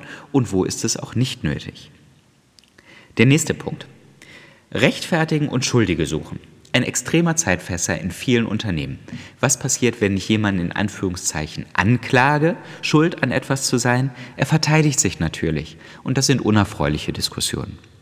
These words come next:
Es geht darum, Ursachen zu finden und zu gucken, wie kann ich das für die Zukunft systematisch lösen.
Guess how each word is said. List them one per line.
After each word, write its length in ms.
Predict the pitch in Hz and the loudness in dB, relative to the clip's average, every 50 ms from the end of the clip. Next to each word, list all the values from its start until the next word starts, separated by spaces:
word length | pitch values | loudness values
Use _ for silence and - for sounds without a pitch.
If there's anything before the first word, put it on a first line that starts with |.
| _ _ _ - - - - - - - - - - - - _ _ _ _ _ _ _ _ _ _ _ _ _ _ _ _ _ _ - | _ _ _ -20 -20 -20 -20 -18 -18 -18 -16 -18 -18 -20 -20 _ _ _ _ _ _ _ _ _ _ _ _ _ _ _ _ _ _ -2
Es 100 | - - | -2 2
geht 200 | - 139 135 139 | 2 4 4 4
darum, 400 | 131 139 143 131 139 135 139 139 - - - - | 4 4 4 4 2 2 2 -2 -6 -8 -4 2
Ursachen 520 | 139 139 151 151 147 123 104 - 95 90 | 4 4 4 4 4 2 0 -2 -4 -8
zu 120 | - - - | -6 -8 -8
finden 500 | - - - 92 90 107 131 180 - - - - - | -6 -2 0 0 0 0 -2 -4 -6 -10 -10 -4 -2
und 160 | 113 113 - | 0 0 2
zu 140 | - 120 - | 0 0 0
gucken, 500 | - 165 151 - - 160 156 135 107 113 | 0 0 0 2 2 0 0 2 2 2
wie 160 | 139 160 160 | 2 2 2
kann 160 | - 165 151 | 0 0 0
ich 140 | 151 139 - | 0 0 -2
das 160 | 123 113 - | -2 -2 -2
für 120 | - 104 | -2 -2
die 120 | 90 90 - | -2 -2 -2
Zukunft 520 | - - 131 127 - - 120 120 117 - | -2 -4 -4 -2 -2 -2 -2 -2 -2 -2
systematisch 680 | - 107 101 - - 104 92 90 85 85 - - - - | -2 0 0 0 0 0 0 2 0 0 -2 -4 -4 -2
lösen. 320 | 78 73 73 - - - | -2 -2 -2 -4 -6 -10